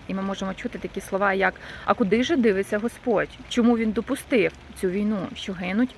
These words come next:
невинні люди?» Я хочу сказати вам про те, що у людини є вибір. Господь каже:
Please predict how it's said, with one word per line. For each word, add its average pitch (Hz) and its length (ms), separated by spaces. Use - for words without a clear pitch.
невинні 165 460
люди?» - 320
Я 226 80
хочу 262 240
сказати 247 500
вам 180 320
про 202 140
те, 226 200
що 220 280
у 214 120
людини 202 720
є 185 360
вибір. 170 540
Господь 226 380
каже: 214 400